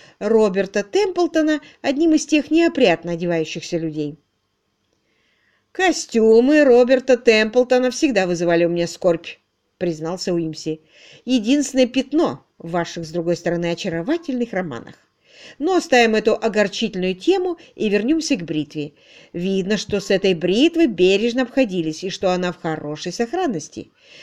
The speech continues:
Множество раз ее затачивали заново, что вы сможете заметить, глядя на ее лезвие.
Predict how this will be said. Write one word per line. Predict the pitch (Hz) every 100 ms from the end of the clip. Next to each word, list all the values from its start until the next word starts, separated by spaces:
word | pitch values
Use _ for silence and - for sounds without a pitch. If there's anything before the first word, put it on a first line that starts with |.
| -
Множество | - 214 254 247 240 240
раз | 233 269 277
ее | 254 254
затачивали | 240 247 277 285 285 285 262
заново, | 202 175 185 196 196 190 190 _ _
что | - - 190
вы | 170 170
сможете | - 175 156 170
заметить, | 165 160 156 185
глядя | 165 180 185 196
на |
ее | 226 269
лезвие. | 311 392 185 165 131